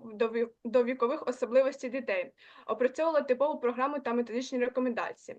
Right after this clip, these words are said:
І над чим ще треба працювати? От, наприклад, на уроці математики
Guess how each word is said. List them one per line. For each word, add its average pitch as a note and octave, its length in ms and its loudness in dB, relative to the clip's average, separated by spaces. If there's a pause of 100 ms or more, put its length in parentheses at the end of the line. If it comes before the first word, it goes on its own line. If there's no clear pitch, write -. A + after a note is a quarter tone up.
(380)
І E4+ 260 -2
над C4+ 160 0
чим D4 160 -6
ще C4 100 -10
треба B3+ 220 2
працювати? C#4+ 960 -2
От, B3+ 280 0
наприклад, C4+ 480 -2
на C4+ 100 4
уроці C#4 300 4
математики C#4 840 0